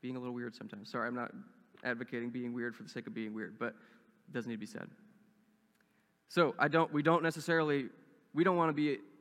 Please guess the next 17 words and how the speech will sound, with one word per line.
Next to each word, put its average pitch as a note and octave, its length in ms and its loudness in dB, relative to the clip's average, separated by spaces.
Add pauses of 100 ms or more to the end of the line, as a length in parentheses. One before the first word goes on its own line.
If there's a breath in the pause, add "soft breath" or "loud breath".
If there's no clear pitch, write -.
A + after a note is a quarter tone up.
(120)
that C3+ 180 4
kind D3 140 0
of B2+ 80 0
model A#2+ 260 0
here A#2+ 140 -4
at - 60 -6
Irving A2+ 180 -6
Church. - 340 -14 (2250)
The D#3+ 100 4
other G#3+ 120 8
model E3+ 360 6
is D3+ 180 2
the C#3+ 80 -2
people-dependent D3+ 760 2
model. A2+ 360 -6 (640)
We're D#3+ 80 2
dependent G#3 560 4